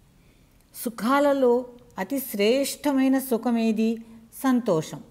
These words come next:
లోకంలో ఉత్తమమైన ధర్మం ఏది? దయ. ఎవరిని వశపరుచుకుంటే శోకం ఉండదు? మనస్సు. దేనిని విడిచిన మనిషి అందరికీ ఇష్టమైన వాడవుతాడు?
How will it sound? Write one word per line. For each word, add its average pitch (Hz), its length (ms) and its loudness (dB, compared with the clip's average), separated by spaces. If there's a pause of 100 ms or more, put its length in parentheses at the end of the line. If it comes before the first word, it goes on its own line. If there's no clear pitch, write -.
(640)
లోకంలో 247 580 2
ఉత్తమమైన 269 720 0
ధర్మం 214 480 -2
ఏది? 220 420 -2 (180)
దయ. 139 340 -4 (600)
ఎవరిని 269 600 0
వశపరుచుకుంటే 233 1200 -2
శోకం 226 500 -2
ఉండదు? 220 460 0 (400)
మనస్సు. 202 460 -4 (640)
దేనిని 285 560 2
విడిచిన 247 440 0
మనిషి 214 560 -4 (500)
అందరికీ 320 640 0
ఇష్టమైన 269 640 0
వాడవుతాడు? 214 840 0